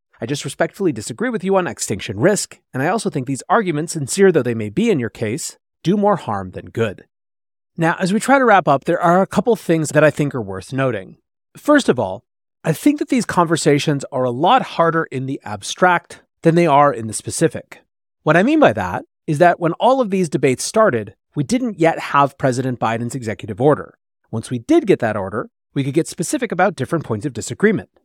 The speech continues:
For example, it actually seems like the executive order is going to be a lot worse for the big A I labs who have been accused of fear-mongering to get regulatory capture than it will be for open source developers.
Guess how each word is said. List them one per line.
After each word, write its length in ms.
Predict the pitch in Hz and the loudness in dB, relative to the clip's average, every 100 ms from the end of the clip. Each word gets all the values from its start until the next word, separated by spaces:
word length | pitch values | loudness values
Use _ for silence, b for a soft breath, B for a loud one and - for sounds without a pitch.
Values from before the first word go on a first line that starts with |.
| _ _ | _ _
For 200 | - 101 | -8 -8
example, 520 | 117 190 233 113 - _ _ _ _ | 0 2 2 -2 -10 _ _ _ _
it 100 | 123 | -2
actually 460 | 196 247 175 120 | -2 -2 -2 -2
seems 560 | 107 - 92 240 220 - _ _ _ | -4 -6 -8 -12 -14 -16 _ _ _
like 180 | 131 127 | -4 0
the 80 | 160 | 0
executive 440 | 123 170 170 151 | 2 0 0 0
order 220 | 139 147 | 0 0
is 120 | 139 110 | 0 0
going 180 | 139 | -2
to 80 | 143 | -2
be 160 | 127 147 | -4 -4
a 120 | 131 | -6
lot 300 | 113 107 107 | -6 -6 -6
worse 580 | 120 123 233 151 - - _ _ | -2 2 4 2 -4 -14 _ _
for 160 | - 120 | -10 -8
the 80 | |
big 220 | 107 269 196 | -2 0 0
A 140 | 110 | -2
I 160 | 101 104 | -4 -6
labs 540 | 98 95 147 185 - _ _ | -6 -8 -10 -14 -18 _ _
who 80 | 147 | 0
have 80 | 131 | 2
been 120 | 135 | 0
accused 380 | 123 165 160 139 | -2 -2 0 -2
of 120 | 123 | 0
fear-mongering 640 | 175 180 143 135 131 131 | 2 4 4 0 -4 -6
to 100 | 120 | -8
get 240 | 101 156 - | -4 -4 -4
regulatory 560 | 123 123 117 - 104 | -8 -8 -8 -10 -14
capture 600 | - 233 254 - 113 156 _ _ | -4 -2 -2 -2 -4 -6 _ _
than 120 | 120 123 | -8 -8
it 100 | 123 | -6
will 220 | 269 214 | -6 -4
be 140 | 180 | -4
for 220 | 202 202 | -4 -6
open 220 | 110 107 139 | -6 -6 -8
source 240 | 107 95 | -8 -8
developers. 680 | 120 165 196 - - - | 0 2 2 0 -12 -16